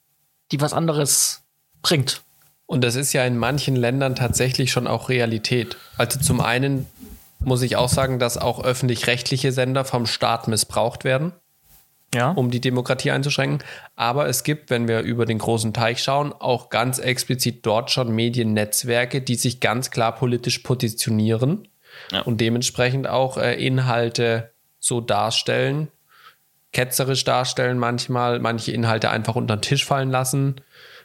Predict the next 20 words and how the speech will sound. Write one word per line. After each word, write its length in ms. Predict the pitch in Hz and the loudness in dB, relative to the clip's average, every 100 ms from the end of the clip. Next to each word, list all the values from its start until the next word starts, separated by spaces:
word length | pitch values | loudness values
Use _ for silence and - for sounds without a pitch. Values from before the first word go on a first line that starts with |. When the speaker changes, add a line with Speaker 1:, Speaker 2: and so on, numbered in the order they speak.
| _ - | _ -2
Speaker 2:
ähm, 200 | 113 117 | -2 0
oder 240 | 123 127 | 0 2
eben 180 | 123 117 | 0 0
auch 160 | 110 107 | -2 0
Fake 280 | 123 127 | -2 0
News 180 | 139 135 | 0 -2
teilweise 420 | - 127 127 127 131 | 0 0 2 0 -2
verbreiten. 640 | 127 - 117 120 131 131 - - - | -4 -2 0 0 -2 -4 -8 -8 -2
Das 100 | 120 | 0
sind 160 | 143 | 0
zwei 180 | - 135 | 0 0
ganz 240 | 127 135 - | 0 0 -2
wichtige 340 | 139 139 127 | -2 0 0
Punkte, 360 | 127 143 139 135 | 0 -2 0 0
die 100 | 123 | 0
du, 300 | 123 117 117 - - - | 0 -2 -4 -18 -20 -8
die 80 | 131 | -4
du 100 | 123 | 0
da 180 | 117 107 | 2 2
ansprichst. 640 | 110 139 - 147 143 - | 0 0 0 0 0 -4